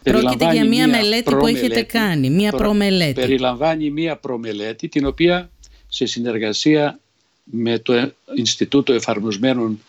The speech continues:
Speaker 2: Βιοεπιστημών του εκετά, ε, την έχουμε ήδη ξεκινήσει. Όταν τελειώσει αυτή η προμελέτη, τότε θα πάμε στους ασθενείς.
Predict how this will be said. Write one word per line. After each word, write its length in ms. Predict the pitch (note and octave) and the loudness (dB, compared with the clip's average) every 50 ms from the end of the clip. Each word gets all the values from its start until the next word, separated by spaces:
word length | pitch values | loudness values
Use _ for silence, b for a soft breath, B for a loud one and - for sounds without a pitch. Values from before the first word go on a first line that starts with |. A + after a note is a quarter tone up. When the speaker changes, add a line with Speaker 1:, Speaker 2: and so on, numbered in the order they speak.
| b b b b b | b b b b b
Speaker 2:
Βιοεπιστημών 840 | - G#2+ A#2 B2 A#2+ A2+ G#2+ A#2 G#2+ - - A2 A#2+ C3 B2+ A2+ - | -2 2 2 4 4 2 0 -2 -4 -4 -2 0 0 0 0 -2 -2
του 120 | - G#2+ | 0 0
εκετά, 580 | G2 F#2 - G2 F2+ - A2 A2+ B2+ D#3 F3 - _ _ _ _ _ - - - _ - B B B B B _ - | 0 0 0 -4 -2 -2 -2 -2 0 -2 -4 -8 _ _ _ _ _ -20 -20 -20 _ -20 B B B B B _ -10
ε, 420 | - A#2+ A#2+ A#2+ A#2+ A#2+ A#2 A#2 - - - - - | -6 -6 -4 -4 -4 -6 -8 -8 -12 -14 -20 -8 -2
την 180 | - B2+ B2+ | 0 2 2
έχουμε 360 | D#3+ F#3 F3 - E3+ D#3 E3 | 2 2 2 0 0 2 2
ήδη 160 | F#3 F#3 F3 E3+ | 2 2 0 -4
ξεκινήσει. 680 | - - D#3+ - E3 D#3 E3 C3+ A2 - - - _ _ _ _ _ _ _ _ _ _ _ _ _ | -6 -6 -4 -2 0 0 2 0 0 -2 -6 -12 _ _ _ _ _ _ _ _ _ _ _ _ _
Όταν 360 | - D#3+ G3 F#3+ - F3+ D3+ | -2 -2 0 0 -2 -4 -4
τελειώσει 520 | - D#3+ C#3 C3 C#3 D3+ D3+ C3 - C#3 | -2 -2 0 0 0 -2 -2 -4 -6 -8
αυτή 240 | A#2+ G#2+ - - D3 | -8 -8 -4 -2 -2
η 140 | C3+ G#2+ - _ _ | -2 -2 -4 _ _
προμελέτη, 800 | - D#3+ E3+ E3 C#3+ B2 G#2 G2 G2+ G2+ - - D3+ E3 F3 - _ _ _ _ _ _ _ _ _ _ _ | 0 0 2 2 0 -2 -2 -4 -6 -6 -6 -8 -10 -12 -12 -14 _ _ _ _ _ _ _ _ _ _ _
τότε 240 | - D#3+ D3 D3 C3+ | -4 -4 -2 -4 -6
θα 120 | C#3 A#2+ | -8 -6
πάμε 240 | - C#3 C#3 C3+ B2+ | -6 -4 -4 -2 -4
στους 280 | - - - G#2+ - | -4 -6 -8 -8 -8
ασθενείς. 580 | A2 G#2 - - F2 E2+ E2 E2 - - - | -8 -8 -8 -8 -10 -10 -12 -14 -16 -16 -18